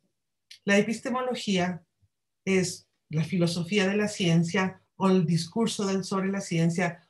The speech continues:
o la narración de la ciencia. Y hay muchas teorías epistemológicas, ¿verdad? Yo les diría que las que más usamos nosotros en nuestra base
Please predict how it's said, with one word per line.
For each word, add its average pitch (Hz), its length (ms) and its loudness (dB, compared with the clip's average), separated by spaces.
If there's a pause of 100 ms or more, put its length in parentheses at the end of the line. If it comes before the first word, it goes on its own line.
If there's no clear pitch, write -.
o 180 120 0
la 185 140 4
narración 180 560 0
de 180 80 0
la 160 120 0
ciencia. 165 640 0 (260)
Y 226 80 0
hay 294 160 4
muchas 254 640 -4
teorías 190 600 2
epistemológicas, 185 1120 -2
¿verdad? 196 420 -2 (540)
Yo 294 120 0
les 285 180 0
diría 247 340 0
que 220 400 2
las 190 160 -2
que 214 80 0
más 220 180 0
usamos 220 380 -4
nosotros 202 600 -2
en 190 220 2
nuestra 185 400 0
base 165 800 0